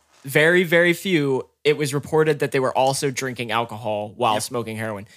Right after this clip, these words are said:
Speaker 1: because the effects, the respiratory defect, uh, effects mixed with the alcohol is a fatal combination. So if you,
Speaker 2: Yep.
Speaker 1: so, uh, and that's what makes it so much more scary. Is if someone's doing cocaine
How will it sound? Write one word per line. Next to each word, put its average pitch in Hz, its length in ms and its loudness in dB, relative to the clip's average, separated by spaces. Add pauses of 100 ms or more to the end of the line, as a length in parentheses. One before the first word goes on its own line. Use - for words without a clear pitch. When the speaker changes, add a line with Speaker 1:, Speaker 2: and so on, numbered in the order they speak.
(220)
Speaker 1:
because 143 580 0
the 143 140 -2
effects, - 560 -4
the 135 120 -4
respiratory 139 760 -2
defect, 123 500 -4 (180)
uh, 135 200 0
effects - 580 -2 (400)
mixed 143 460 -2 (120)
with 147 160 0
the 143 160 -2
alcohol 143 680 0 (540)
is 147 240 4
a 127 100 4
fatal 156 640 2
combination. 110 960 -2
So 127 260 2
if 117 160 -4
you, 180 480 -2 (480)
Speaker 2:
Yep. 170 80 -2
Speaker 1:
so, - 80 4 (260)
uh, - 20 -2 (260)
and 202 160 -2
that's 220 160 2
what 180 100 0
makes 202 160 0
it 156 80 -4
so 202 100 -2
much 180 160 -2
more 170 80 -2
scary. 147 440 2
Is 139 180 -12
if 143 200 0
someone's 151 380 0 (600)
doing 185 240 2
cocaine 160 420 0